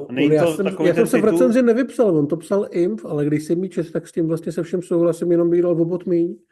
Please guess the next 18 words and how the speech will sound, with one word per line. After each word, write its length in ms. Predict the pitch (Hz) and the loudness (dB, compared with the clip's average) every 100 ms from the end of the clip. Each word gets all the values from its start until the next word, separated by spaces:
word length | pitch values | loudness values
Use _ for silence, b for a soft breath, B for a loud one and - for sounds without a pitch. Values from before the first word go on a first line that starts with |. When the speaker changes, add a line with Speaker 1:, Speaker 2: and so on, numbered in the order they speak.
| _ - | _ -14
Speaker 1:
Já 200 | 113 113 | -12 -12
jsem 180 | 123 | -14
si 180 | 113 135 | -14 -12
říkal, 260 | 120 113 147 | -12 -8 -8
že 100 | 160 | -8
těch 180 | 190 170 | -12 -10
jeho 120 | 160 | -10
šest 180 | 160 131 | -6 -4
z 40 | |
deseti 360 | 127 127 127 127 | -4 -4 -2 -2
je 100 | 117 | -2
trošku 340 | 113 - 120 | -6 -10 -14
přestřelné. 720 | - 110 - - 101 98 95 - - | -10 -12 -8 -6 -4 -6 -10 -10 -4
Speaker 2:
On 160 | 135 | -2
mi 80 | 170 | -2
včera 280 | 165 208 214 | -2 -4 -4
říkal, 360 | 214 - 151 | -4 -4 -4
že 260 | 127 131 127 | -2 -2 -2